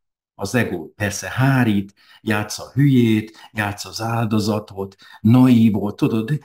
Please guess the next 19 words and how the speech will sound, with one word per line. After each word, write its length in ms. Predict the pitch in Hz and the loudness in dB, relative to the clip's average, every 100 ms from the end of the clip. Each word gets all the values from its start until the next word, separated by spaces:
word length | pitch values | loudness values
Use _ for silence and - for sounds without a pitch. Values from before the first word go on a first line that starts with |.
| _ | _
mi, 200 | 196 202 | 4 6
mit 320 | 196 208 - | 6 4 4
mond 280 | 220 220 208 | 6 6 4
a 60 | |
Robert? 640 | 226 247 214 - 98 98 - | 2 2 2 0 -4 -8 -6
A 60 | |
Robert 440 | 143 220 190 127 107 | -2 0 0 -2 -2
megmondja 600 | 143 180 160 131 107 104 | -2 -2 -2 -2 -2 -4
kerek 420 | - 151 131 110 | -6 -6 -6 -8
perec, 360 | 120 110 107 - | -8 -6 -8 -8
ahogy 340 | 101 98 90 | -8 -8 -4
van, 300 | 147 165 170 - - | -2 0 0 -6 -4
és 240 | 120 113 | -2 -2
ha 100 | - | -2
ezt 160 | 104 - | -6 -6
te 120 | 107 | -2
nem 260 | 120 151 202 | 2 4 4
fogod 380 | 202 127 98 - | 2 -4 -4 -8
fel, 440 | - 127 147 143 | -4 -2 -2 -4